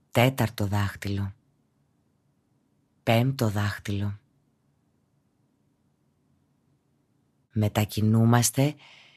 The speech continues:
στο πίσω μέρος του σώματος.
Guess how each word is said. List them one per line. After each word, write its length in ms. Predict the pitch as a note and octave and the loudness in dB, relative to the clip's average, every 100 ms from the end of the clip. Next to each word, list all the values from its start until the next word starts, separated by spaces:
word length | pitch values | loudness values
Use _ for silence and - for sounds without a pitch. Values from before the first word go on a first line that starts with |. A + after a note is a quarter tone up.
| _ _ | _ _
στο 440 | - - A2+ - | -12 -2 -2 -2
πίσω 540 | - A#2 A#2 - D3+ D3+ | 0 0 2 2 0 0
μέρος 480 | A#2+ A2+ A#2+ C#3 C#3 | 2 4 4 2 -2
του 100 | - | 0
σώματος. 840 | - B2+ B2+ A#2 A2+ A2+ A#2 - | 2 4 2 0 -2 -2 -2 -4